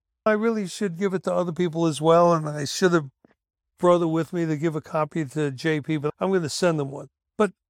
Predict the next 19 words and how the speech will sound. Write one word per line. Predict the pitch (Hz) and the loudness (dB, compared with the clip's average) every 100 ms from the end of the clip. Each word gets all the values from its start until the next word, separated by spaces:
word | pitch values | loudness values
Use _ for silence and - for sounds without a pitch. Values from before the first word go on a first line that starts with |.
| _ | _
I | 202 | 2
was | 220 196 | 4 6
able | 247 214 | 4 4
to | 190 | -4
give | 165 233 190 | -2 -4 -2
that | 202 170 | -6 -6
book. | 185 170 | -10 -2
Now, | 214 | -2
here's | 185 262 269 - | 0 -2 -2 -2
Jay | - 214 | 0 0
Redmond, | 196 185 165 156 | 0 -4 -4 -2
one | 180 196 | -2 0
of | 185 | -2
the | |
most | 180 175 - | -2 -4 -4
inspirational | 226 202 - 202 196 185 - 185 170 | -6 -6 -4 -2 0 -2 -6 -6 -8
speakers | - 196 165 180 139 | -6 -6 -4 -6 -2
you'll | 160 160 - | -2 -2 0
ever | 165 151 156 | 0 0 -2